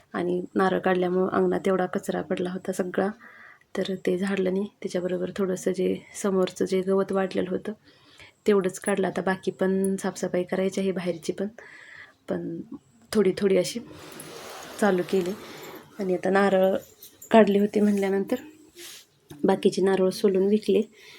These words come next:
आणि आता ह्यावेळी थोडेसेच नारळ ठेवले होते, कारण नारळाचा दर एवढा वाढला आहे. आता एकाहत्तर रुपये किलो असा दर आहे. तर ते पूर्ण सोलून असं विकावं लागतात,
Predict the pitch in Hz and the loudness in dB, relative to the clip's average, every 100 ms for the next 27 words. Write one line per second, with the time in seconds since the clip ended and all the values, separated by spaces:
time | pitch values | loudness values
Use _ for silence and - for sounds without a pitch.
0 | - - 185 175 170 185 175 180 180 202 | -20 -8 -2 -2 -2 0 6 6 6 2
1 | 190 190 180 196 180 165 - 180 175 175 | 2 0 2 2 2 0 0 0 0 -2
2 | 175 175 175 - - - - 214 190 175 | -2 -2 -6 -8 -20 -20 -8 -2 0 2
3 | 180 180 180 190 180 175 180 180 180 208 | 2 2 4 4 4 2 2 2 0 -2
4 | - - 165 185 185 - 185 - 185 185 | -6 -8 0 2 0 -2 -6 0 0 2
5 | 185 190 190 208 185 175 180 156 180 180 | 2 -2 2 4 4 2 -2 -4 0 2
6 | 180 180 185 - - - - - - _ | 2 2 -4 -8 -18 -20 -20 -20 -20 _
7 | 190 175 190 208 202 202 202 220 196 190 | -2 2 4 6 8 6 8 10 10 8
8 | 190 185 254 - - - - _ - 196 | 4 2 -2 -4 -12 -20 -20 _ -4 -2
9 | 190 190 185 - | 6 6 6 2